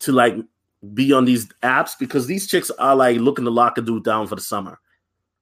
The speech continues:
Now, uh, not summer, excuse me, wintertime, 'cause it's gonna get cold as shit. And these broads, they ain't trying to do nothing for, you know, when it's thirty below zero,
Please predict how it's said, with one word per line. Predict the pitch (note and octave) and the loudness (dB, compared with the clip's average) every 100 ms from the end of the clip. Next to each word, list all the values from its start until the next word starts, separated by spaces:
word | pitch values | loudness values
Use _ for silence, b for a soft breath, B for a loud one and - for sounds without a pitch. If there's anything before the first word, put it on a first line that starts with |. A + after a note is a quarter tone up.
| _ | _
Now, | G#2 A2 | -8 -2
uh, | - B2+ | 2 4
not | A#2+ D#3+ F3 | 6 4 4
summer, | - - B2+ | 2 2 2
excuse | F#2+ - - D#3+ | 0 -6 -4 0
me, | B2+ | 2
wintertime, | B2+ F3 C3 A#2+ F#2+ F#2 - | 4 4 2 -4 -6 -10 -8
'cause | B2+ | -4
it's | E3+ F#3 | -4 -2
gonna | G#3+ | -2
get | D3+ C3+ | -2 -4
cold | - C3+ A2+ | -2 -2 -2
as | |
shit. | - - G2 - _ _ _ _ _ _ | -6 -8 -10 -14 _ _ _ _ _ _
And | C3+ C#3 | -2 0
these | F3 E3 | 0 0
broads, | F#3+ F#3+ E3 | 4 4 4
they | G#3 | 2
ain't | A3 | 2
trying | - F3+ | 2 2
to | D3+ | 2
do | D#3+ | -2
nothing | D3+ A#2 | -2 -4
for, | C3 C#3 B2 A2+ | -6 -2 0 0
you | A2 B2 | -2 -2
know, | G#2 G#2 - _ _ _ _ _ _ _ | -2 -8 -14 _ _ _ _ _ _ _
when | C3+ C#3 | 0 0
it's | - | 2
thirty | E3 D3 | 2 4
below | C3+ B2 A#2 | 4 4 2
zero, | A2 B2 G2+ F#2+ - | 2 0 -2 -6 -18